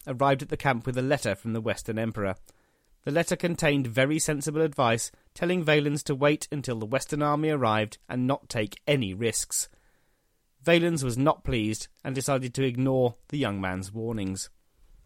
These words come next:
Valens and his army marched towards the massive Gothic camp. It was impossible to tell how many men the Goths had, as their entire population was surrounded by a thick circle of wagons. Not a living soul was to be seen outside the circle.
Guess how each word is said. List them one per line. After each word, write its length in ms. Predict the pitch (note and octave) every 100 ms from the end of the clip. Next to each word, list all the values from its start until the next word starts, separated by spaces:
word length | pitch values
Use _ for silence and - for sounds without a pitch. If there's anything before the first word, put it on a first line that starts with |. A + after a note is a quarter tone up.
| - - - _ _ _ _ _ _ _ _
Valens 580 | A#2 D#3 D#3+ E3 E3 D3+
and 220 | C3 C3
his 160 | D3 C#3+
army 480 | C#3+ B2 A#2+ A#2 -
marched 400 | A#2+ B2 - -
towards 420 | C3 C#3 B2+ G2+
the 100 | A#2+
massive 460 | A#2+ B2+ - G2 -
Gothic 360 | G#2 G#2+ -
camp. 340 | - A#2 E2 - - - _ _ _ -
It 100 | E3
was 140 | D#3+
impossible 520 | E3+ - F3+ F#3 E3+
to 80 | E3
tell 280 | - D#3 A#2
how 200 | - C3
many 220 | C#3 C#3
men 240 | C3+ B2+ A#2
the 80 |
Goths 320 | G#2+ A2 - -
had, 300 | C#3 A#2 - - _ -
as 140 | D3
their 160 | D3+ D3
entire 440 | D3 - D#3+ D#3
population 720 | C#3+ D#3 - D#3 D3 A#2+ G#2 - _ -
was 120 | C3+
surrounded 480 | C#3+ D3 C#3+ B2 G#2
by 160 | A2+
a 60 | A2
thick 380 | - D3+ - -
circle 460 | - C#3 A2+ A#2+ G#2+
of 120 | A2
wagons. 580 | B2 G#2+ G2 G2 F#2+ - _ _ _ C#3+
Not 160 | C3+
a 40 | C#3
living 380 | D3 E3 E3+
soul 340 | D#3 F3+ C#3 A2+
was 140 | G#2+
to 80 | -
be 120 | A2+
seen 360 | A#2+ C3+ A2+ G#2
outside 580 | A#2+ A#2+ - - B2 G2+
the 80 | G2
circle. 500 | - A#2 G#2 G#2